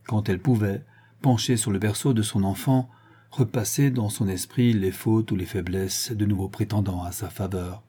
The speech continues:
En réalité, Eleanor n'aimait pas, pas plus d'ailleurs que monsieur Harrabin. Bertie Stanhope n'aimait pas davantage,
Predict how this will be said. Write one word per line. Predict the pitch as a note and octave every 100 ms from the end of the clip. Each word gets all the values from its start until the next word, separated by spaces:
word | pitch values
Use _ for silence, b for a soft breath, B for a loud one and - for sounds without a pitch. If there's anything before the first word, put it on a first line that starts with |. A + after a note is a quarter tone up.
| _ _ _ _ _ _ _ _ _ _ _ _ _ _ _ -
En | D#3+ D3+
réalité, | D3+ D#3+ D#3 D3 F#3 F#3 -
Eleanor | C#3+ C#3 C#3+ D#3+ D#3
n'aimait | B2+ B2 B2
pas, | D3 D3+ E3+ - -
pas | G2+
plus | B2+
d'ailleurs | A#2 G2 A2 C3 A#2+
que | -
monsieur | G2 G#2 C#3
Harrabin. | A2+ G#2 F#2+ F#2+ G2 - b b b b b b b _
Bertie | A2 G2 - G#2
Stanhope | - G#2+ G2 G#2+ B2+ B2
n'aimait | G#2 G2 B2+
pas | A#2 G2
davantage, | G#2+ A2 A2 G2 F#2 F#2